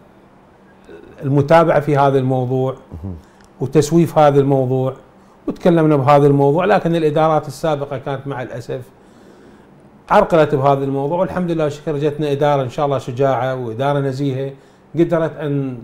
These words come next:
Speaker 1: تطبق
Speaker 2: اللي هي
Speaker 1: أفضل.
Speaker 2: هي أي إدارة؟
Speaker 1: دار هي-، هي-، هيئة التقاعد
Speaker 2: هيئة
Speaker 1: الوطنية.
Speaker 2: التقاعد. أستاذ ماهر.
Speaker 1: أستاذ ماهر، راح أحكي
Speaker 2: جيد.
Speaker 1: للأمانة.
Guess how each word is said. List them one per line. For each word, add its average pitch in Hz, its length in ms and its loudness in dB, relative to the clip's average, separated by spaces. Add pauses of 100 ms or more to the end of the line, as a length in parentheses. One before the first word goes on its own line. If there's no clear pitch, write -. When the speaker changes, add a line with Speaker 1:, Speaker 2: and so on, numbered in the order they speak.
(180)
Speaker 1:
تطبق 165 220 2
Speaker 2:
اللي 120 140 0
هي 139 60 4
Speaker 1:
أفضل. 139 80 6
Speaker 2:
هي 120 340 4
أي 120 100 2
إدارة؟ 92 420 -2 (520)
Speaker 1:
دار 160 140 0
هي-، 151 180 0
هي-، 151 160 0
هيئة 151 200 0
التقاعد 156 340 0
Speaker 2:
هيئة 139 80 6
Speaker 1:
الوطنية. 165 380 2
Speaker 2:
التقاعد. 120 200 4
أستاذ 120 80 0
ماهر. 90 340 2
Speaker 1:
أستاذ 147 220 4
ماهر، 143 260 -2
راح 120 120 -8
أحكي 131 160 -14
Speaker 2:
جيد. 160 140 -4
Speaker 1:
للأمانة. 151 520 -4